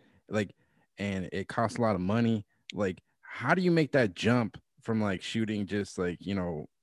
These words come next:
like, shooting concerts and then, then you're, like, off shooting these big productions? Like, is it,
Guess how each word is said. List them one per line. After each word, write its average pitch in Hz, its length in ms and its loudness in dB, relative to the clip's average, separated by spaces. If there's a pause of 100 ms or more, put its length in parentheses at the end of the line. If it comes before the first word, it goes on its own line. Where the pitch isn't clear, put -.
like, 71 240 -10
shooting 87 420 -6
concerts 98 680 -4
and 82 240 -6 (300)
then, 95 400 -2 (320)
then 90 360 -2
you're, 101 400 -2
like, 98 240 -4
off 104 200 2
shooting 104 300 -2
these 92 180 -4
big 101 240 0
productions? 85 640 -2
Like, 80 220 -6
is 82 140 -6
it, 82 200 -6